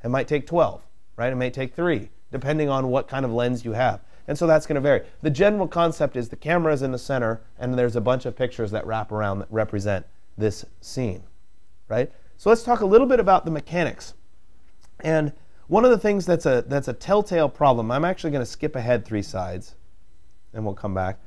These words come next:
One of the, the telltale problems of panoramic images or stitching images together are things like this, right? Where we have some power lines and all of a sudden they don't line up quite right,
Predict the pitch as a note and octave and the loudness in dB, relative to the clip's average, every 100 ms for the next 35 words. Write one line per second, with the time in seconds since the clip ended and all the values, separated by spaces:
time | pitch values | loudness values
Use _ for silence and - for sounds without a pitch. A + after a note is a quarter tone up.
0 | - - - E3+ G3+ F#3 - D3 D#3+ G#3 | -16 -14 -2 0 4 4 4 2 4 6
1 | A3 A3 F#3 - E3 D#3 D#3 C3+ - C3+ | 6 6 4 6 6 6 2 0 4 4
2 | B2+ D3 D3+ C#3+ C3+ C3 C3+ B2 A2+ G#2+ | 4 0 2 2 0 0 -2 0 -2 -2
3 | A#2 A2 - C#3 C#3 A#2 A#2 A2+ G#2+ G#2 | -4 -4 -4 -4 -4 -2 -2 -4 -10 -6
4 | G#2+ G#2 G#2+ - - - C#3 C#3 F#3+ G3+ | -2 -2 -2 -6 -14 -2 0 2 2 2
5 | F3+ D3 D3 C#3 A#2 A#2+ - - - - | 0 2 2 2 0 -2 -4 -8 -14 -14
6 | - - - - - A#2 C3 - - C3+ | -14 -14 -14 -14 -6 0 0 0 -4 4
7 | C#3+ C#3+ E3 - D#3+ - D3+ E3 D#3 D3+ | 4 6 4 2 -4 -2 2 4 4 4
8 | D3+ C3 B2+ C3+ D3 - D3 C3 C#3 C#3+ | 2 0 0 0 0 -2 -2 0 0 2
9 | C3+ C#3 C#3 - - C#3+ - C3+ C#3+ - | 0 2 0 -2 -2 -2 2 2 2 0